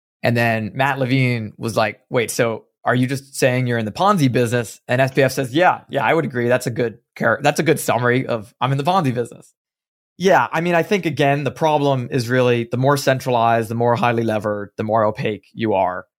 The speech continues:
the, the worse it's gonna be for you and the harder it is.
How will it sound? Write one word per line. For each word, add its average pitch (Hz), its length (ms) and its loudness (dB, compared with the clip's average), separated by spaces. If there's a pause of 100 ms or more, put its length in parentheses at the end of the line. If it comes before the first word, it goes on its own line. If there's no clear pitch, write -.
(360)
the, 107 400 2
the 110 140 0
worse 101 380 -4
it's - 160 -12
gonna 104 200 -4
be 98 180 -8
for 113 180 -4
you 120 340 -2
and 110 160 -4
the - 40 0
harder 107 480 -2
it 104 120 -6
is. - 380 -14